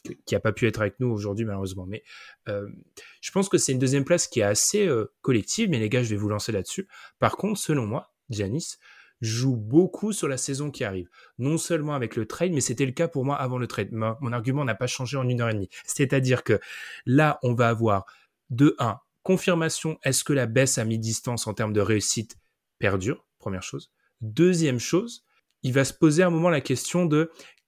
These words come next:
quelle valeur aura son jeu s'il est un poil moins dominant dans les, euh, sa capacité à finir au cercle.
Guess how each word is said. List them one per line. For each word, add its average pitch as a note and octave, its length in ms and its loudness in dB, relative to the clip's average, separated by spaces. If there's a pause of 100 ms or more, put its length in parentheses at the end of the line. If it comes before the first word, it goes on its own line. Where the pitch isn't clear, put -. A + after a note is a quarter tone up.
quelle G3 220 2
valeur E3 400 2
aura C#3 200 2
son C3+ 220 -4
jeu D3 220 -2
s'il C#3+ 320 0
est C3+ 200 -2 (100)
un F3+ 200 -4
poil E3+ 460 2
moins D#3 300 0
dominant D3 580 2 (280)
dans B2+ 460 0
les, A#2+ 560 4
euh, A2 140 0
sa A2+ 180 -2
capacité B2 440 0
à C#3 40 0
finir B2+ 300 -4
au A2 40 -2
cercle. - 300 -6